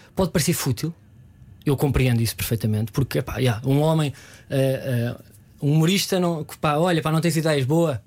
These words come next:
não é? Estás com falta de dinheiro, pá, não queres fazer este espetáculo de empresa, boa, problemas fúteis. Mas como são aqueles que eu tenho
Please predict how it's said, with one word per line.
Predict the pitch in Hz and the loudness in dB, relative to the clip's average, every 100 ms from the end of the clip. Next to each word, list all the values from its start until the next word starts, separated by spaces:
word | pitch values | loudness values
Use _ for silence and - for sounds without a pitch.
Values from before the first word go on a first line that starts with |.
| _ _ _ _ 156 | _ _ _ _ -2
não | 156 | 0
é? | 170 | 0
Estás | 170 165 | 0 -2
com | 180 | 0
falta | 170 185 180 | 0 -2 0
de | |
dinheiro, | 180 180 190 | 2 2 2
pá, | 190 | 0
não | 185 | -2
queres | 180 | -2
fazer | 170 180 | 0 0
este | 175 | 0
espetáculo | - 180 180 175 | 0 0 0 2
de | 180 | 2
empresa, | 170 160 131 | 2 0 0
boa, | 135 180 175 135 - - - | 0 2 2 0 -8 -14 -2
problemas | 175 196 202 | 0 2 2
fúteis. | - 180 165 135 147 | 0 -2 0 0 0
Mas | 185 | 0
como | 226 214 | 0 0
são | - 240 | 0 0
aqueles | 226 190 | 0 -2
que | - | -2
eu | |
tenho | 190 175 156 175 | 0 0 0 0